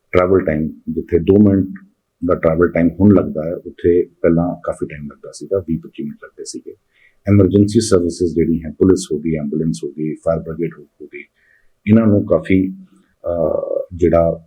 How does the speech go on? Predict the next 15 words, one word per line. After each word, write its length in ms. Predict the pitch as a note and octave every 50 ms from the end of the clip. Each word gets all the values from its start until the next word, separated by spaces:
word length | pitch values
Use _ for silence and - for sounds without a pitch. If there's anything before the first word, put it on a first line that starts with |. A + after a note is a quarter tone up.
| - F2
ਰੂਟ 320 | E2 - A2 - - E2
ਹੈ, 180 | E2 D#2 - - - - _ _ _ _ _ _ _ -
ਉਹ 100 | F2 E2+ -
ਸਾਫ਼ 280 | - F2+ E2+ E2 -
ਮਿਲਦਾ। 400 | F2+ E2+ D#2+ D2 D2 E2+ E2+ - - _ _ _ _ _ _ _ _ _ _ _ _ _ _ _ _ - F#2+ G2+
ਨਾਲ 220 | G2+ G#2 A2 G#2+
ਹੀ, 140 | G2 F2 D2
ਅ, 920 | - - - - - _ _ _ _ _ _ - - F#2 F#2 F2+ - - - -
ਇਹ 160 | G#2 G#2+ G#2+
ਫਸਟ 300 | G#2+ G#2+ C#3 C#3 - - - -
ਫੇਜ਼ 260 | G#2 F#2 E2+ - E2
ਹੈ 120 | E2 F2 E2
ਸੇਫ 220 | - - F2+ E2
ਸਿਟੀ 240 | - E2 C#2+ E2+ F2
ਪ੍ਰੋਜੈਕਟ 380 | - - - - - D#2+ E2